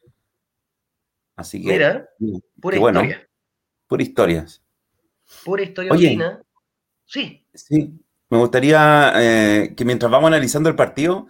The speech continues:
Speaker 1: intercambiemos, va a ser bueno esto, entretenido, intercambiemos perspectivas y puntos de vista desde cómo se vio el partido en la cancha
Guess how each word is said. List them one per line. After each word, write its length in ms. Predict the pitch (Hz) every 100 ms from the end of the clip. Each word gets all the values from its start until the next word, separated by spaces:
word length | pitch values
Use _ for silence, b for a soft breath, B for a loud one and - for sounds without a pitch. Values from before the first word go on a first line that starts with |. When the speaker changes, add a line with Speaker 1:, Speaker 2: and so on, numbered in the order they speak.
| b b b
Speaker 1:
intercambiemos, 600 | 107 127 123 120 127 160 143
va 40 |
a 40 |
ser 140 | 135 147
bueno 220 | 160 190
esto, 200 | 190 170
entretenido, 400 | 139 139 147 180
intercambiemos 960 | 151 131 127 123 147 156 151 147 139 - _ _ _ _
perspectivas 840 | - 117 - 113 - - 156 170 156
y 40 |
puntos 280 | - 147 143
de 80 | 120
vista 300 | 135 170 156
desde 240 | 139 117
cómo 180 | 127 156
se 140 | -
vio 160 | 113 160
el 80 | 175
partido 380 | 151 - 170 -
en 100 | 151
la 100 | 160
cancha 360 | 135 131 214